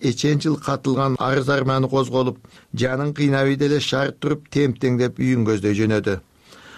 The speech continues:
Раматлык атасы ушинтип темтеңдеп келатса, айылдагы балдар «Мас келатат» деп качышчу эле.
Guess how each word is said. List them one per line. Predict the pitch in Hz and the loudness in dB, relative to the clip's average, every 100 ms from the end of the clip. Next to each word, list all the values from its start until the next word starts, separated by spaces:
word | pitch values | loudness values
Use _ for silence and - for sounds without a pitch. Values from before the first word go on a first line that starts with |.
| - - | -18 -6
Раматлык | 113 135 139 143 160 165 | -2 0 -2 -2 -2 0
атасы | 170 165 170 | -2 -2 -2
ушинтип | 143 165 165 160 156 | -2 -2 0 -2 0
темтеңдеп | 160 147 156 147 147 | 0 2 0 0 0
келатса, | 156 143 147 143 | 0 0 0 -2
айылдагы | 139 147 139 139 | 0 0 2 0
балдар | 147 139 143 131 | 0 0 0 0
«Мас | 127 139 135 | 0 0 -2
келатат» | 147 139 131 127 | 0 0 0 -2
деп | 135 131 | -2 -4
качышчу | - 127 - - 117 | -4 -4 -4 -4 -2
эле. | 104 | 0